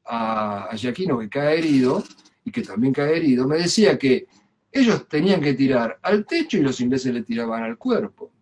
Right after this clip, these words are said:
Entonces cae Giaquino en esa primera ráfaga cuando va a patearle la casa al gobernador,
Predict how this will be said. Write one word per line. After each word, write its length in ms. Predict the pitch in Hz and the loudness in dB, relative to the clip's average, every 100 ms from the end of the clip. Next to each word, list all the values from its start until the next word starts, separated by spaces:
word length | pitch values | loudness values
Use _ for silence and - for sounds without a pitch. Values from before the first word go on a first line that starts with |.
| _ | _
Entonces 340 | - 208 196 | -2 0 0
cae 380 | - 226 220 202 | 2 4 6 6
Giaquino 580 | 151 160 156 214 175 139 | 6 2 2 2 2 2
en 100 | 131 | 0
esa 220 | 131 139 | -2 -4
primera 280 | 117 143 151 | -2 -2 -2
ráfaga 500 | 170 202 - 139 117 | 0 0 0 -2 -2
cuando 220 | 113 110 | -2 -2
va 100 | 135 | -2
a 60 | 143 | -2
patearle 400 | 127 127 139 131 | -2 0 0 -2
la 100 | 113 | -4
casa 300 | 151 139 139 | -6 -6 -2
al 60 | |
gobernador, 600 | 135 156 160 175 185 190 | -2 -2 -4 -2 -2 -2